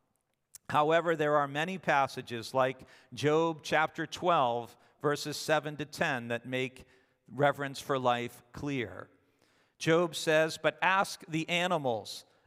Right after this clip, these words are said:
and they will teach you, the birds of the air, and they will tell you. Ask the plants of the earth, and they will teach you,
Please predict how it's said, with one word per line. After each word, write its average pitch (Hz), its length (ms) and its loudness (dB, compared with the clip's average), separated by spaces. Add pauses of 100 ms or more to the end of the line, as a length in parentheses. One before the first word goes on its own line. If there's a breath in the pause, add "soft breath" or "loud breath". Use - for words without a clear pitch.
and 147 160 -4
they 156 160 4
will 143 160 0
teach - 480 -8
you, 107 260 -12 (400 soft breath)
the 151 80 2
birds 196 540 4
of 156 220 0
the 156 200 -2
air, 160 640 -2 (260 soft breath)
and 143 160 -2
they 156 140 4
will 139 220 0
tell 170 460 -4
you. 101 380 -12 (400 loud breath)
Ask 190 380 2
the 175 120 0
plants 196 560 -2
of 165 200 0
the 156 180 -2
earth, 170 560 -2 (300 soft breath)
and 143 160 -4
they 156 160 4
will 147 220 -2
teach - 600 -10
you, 101 300 -12